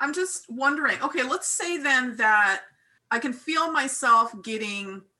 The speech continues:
let's say, trapped in my physical state, but I know that I wanna go more towards my spiritual state, but I'm having trouble getting there.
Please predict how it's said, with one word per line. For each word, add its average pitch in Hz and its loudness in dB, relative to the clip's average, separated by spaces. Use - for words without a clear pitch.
let's 220 -8
say, 202 -2
trapped 185 0
in 196 -8
my 185 -4
physical 202 -6
state, 185 -4
but 190 -4
I 190 2
know 208 -2
that 185 -4
I 190 2
wanna 196 0
go 190 -2
more 185 -4
towards 185 -6
my 180 0
spiritual 220 -2
state, 233 -6
but 202 0
I'm 214 2
having 254 2
trouble 214 -4
getting 196 -6
there. 175 -6